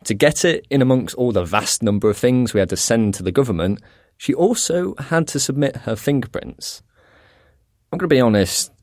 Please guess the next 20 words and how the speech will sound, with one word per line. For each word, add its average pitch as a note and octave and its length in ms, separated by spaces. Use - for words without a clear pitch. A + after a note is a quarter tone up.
I C#3 40
was C#3 120
a C3+ 60
bit A#2 160
uncomfortable F#2+ 580
about D2+ 300
that. A1+ 260
I F#2 80
mean, F#2+ 280
being G#2+ 260
born A2 280
here, F#2 340
I'd G2 120
never B2 200
had A#2 120
to - 80
do D3+ 160
anything - 320
like D2+ 180
that. C#2 240